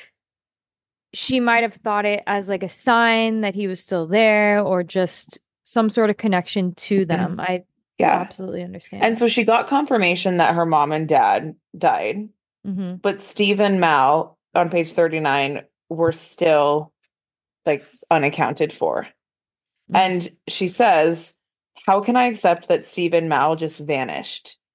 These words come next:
Speaker 2: that there will never be any proof? How can I tolerate something so absurd? But then all that was reasonable in this world had been blasted by that wave."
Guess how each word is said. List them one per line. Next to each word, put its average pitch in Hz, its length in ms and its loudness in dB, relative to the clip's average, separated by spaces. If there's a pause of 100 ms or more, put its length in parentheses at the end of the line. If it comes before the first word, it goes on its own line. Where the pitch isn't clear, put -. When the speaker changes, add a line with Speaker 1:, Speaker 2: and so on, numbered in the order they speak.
(240)
Speaker 2:
that 175 140 2
there 185 120 4
will 170 160 4
never 165 380 2
be 180 180 -2
any 151 280 -2
proof? - 540 -8 (100)
How 185 220 0
can 220 180 -6
I 208 120 -4
tolerate 165 580 0
something 160 460 -8
so 147 460 2
absurd? 139 640 0 (460)
But 185 180 0
then 175 400 2
all 170 200 4
that 175 160 2
was 175 180 -4
reasonable 160 500 0
in 156 80 -4
this 156 180 -6
world 156 360 2
had 160 180 -2
been 151 220 -2
blasted 151 720 -2
by 151 200 2
that 139 260 0
wave." - 560 -4